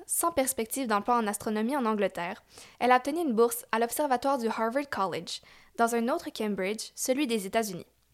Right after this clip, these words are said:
Elle a immédiatement commencé à mettre en pratique sa formation au Cavendish Lab. En regardant vers le bas à travers une loupe de bijoutier, elle a pu faire ce que des siècles d'astronomes avaient essayé de faire en regardant vers le haut à travers des télescopes,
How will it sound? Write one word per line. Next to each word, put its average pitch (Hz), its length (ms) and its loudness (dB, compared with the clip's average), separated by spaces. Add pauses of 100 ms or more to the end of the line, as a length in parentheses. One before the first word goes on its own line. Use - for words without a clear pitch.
(460)
Elle 240 120 6
a 240 140 6
immédiatement 269 560 0
commencé 214 340 0
à 226 60 2
mettre 233 260 -2
en 247 60 0
pratique 233 360 -4
sa 214 140 -2
formation 208 440 -2
au 262 40 -4
Cavendish 196 540 -2
Lab. 190 200 -6 (720)
En 233 100 4
regardant 226 400 2
vers 302 160 2
le 220 140 2
bas 208 140 4
à 220 60 4
travers 220 280 0
une 220 120 0
loupe 262 160 0
de 208 80 4
bijoutier, 214 520 -6 (340)
elle 247 100 4
a 247 80 4
pu 247 120 -8
faire 311 240 0
ce 269 80 -6
que 233 80 0
des 214 160 0
siècles 302 440 -2
d'astronomes 233 540 0
avaient 190 160 0
essayé 226 240 -4
de 208 100 -2
faire 214 400 0
en 208 100 -4
regardant 214 420 0
vers 226 120 0
le 202 160 0
haut 247 120 2
à 220 80 0
travers 220 280 0
des 202 100 -4
télescopes, 202 540 -6